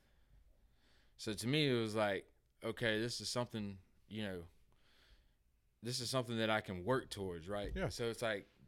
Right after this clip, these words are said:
Speaker 1: to me, you know, chemical imbalance, I don't know. I don't know how much I, I buy into all that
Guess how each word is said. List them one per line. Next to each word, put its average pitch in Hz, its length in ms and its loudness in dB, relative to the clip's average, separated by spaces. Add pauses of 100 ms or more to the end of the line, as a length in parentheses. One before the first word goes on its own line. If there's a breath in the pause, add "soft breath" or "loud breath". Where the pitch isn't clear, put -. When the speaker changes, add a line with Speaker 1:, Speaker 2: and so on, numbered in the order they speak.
Speaker 1:
to 131 100 -4
me, 139 320 0
you 127 140 -2
know, 110 260 0 (760)
chemical 113 440 -2
imbalance, 107 340 0
I 135 140 4
don't 113 180 0
know. 101 180 -4
I 143 140 8
don't 151 160 6
know 139 80 8
how 135 140 6
much 127 180 4
I, 113 240 6 (160)
I 110 60 0
buy 110 240 4
into 117 220 4
all 107 180 8
that 117 300 6